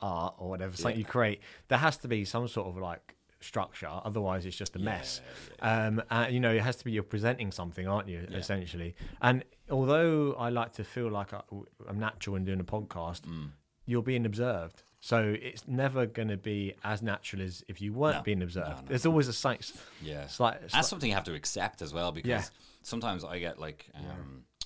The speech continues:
Speaker 2: Janet would say that to me, and she'd be like, "Oh, but you're a bit different in your videos than you are in real life."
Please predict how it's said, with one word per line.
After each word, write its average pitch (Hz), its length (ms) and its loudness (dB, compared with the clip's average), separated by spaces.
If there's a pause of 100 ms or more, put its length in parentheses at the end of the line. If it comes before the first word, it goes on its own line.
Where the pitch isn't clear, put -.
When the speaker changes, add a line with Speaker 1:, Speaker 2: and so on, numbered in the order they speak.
(140)
Speaker 2:
Janet 92 240 2
would 80 140 -6
say 76 180 -4
that 67 180 -10
to - 100 -12
me, 69 240 -12
and 73 120 -12
she'd - 160 -10
be 82 80 -10
like, 76 240 -12
"Oh, 113 80 -12
but 113 160 -14
you're 156 160 -6
a 170 40 -6
bit 214 140 -6
different 170 320 -4
in 113 60 0
your 107 80 0
videos 101 300 0
than 92 100 -4
you 90 60 -2
are 87 140 -2
in 85 80 -4
real 87 160 -2
life." 85 320 -6